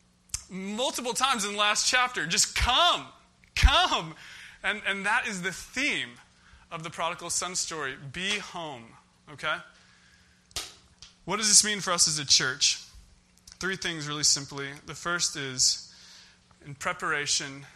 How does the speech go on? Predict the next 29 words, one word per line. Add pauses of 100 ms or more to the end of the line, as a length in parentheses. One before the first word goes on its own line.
(120)
God
has
prepared
a
place. (440)
Live
in
the
stability
of
God's
presence. (1700)
Right?
Find
yourself
there. (1160)
Live
in
the
stability
of
God's
presence.
And
I, (160)
and
I
know, (2250)
man,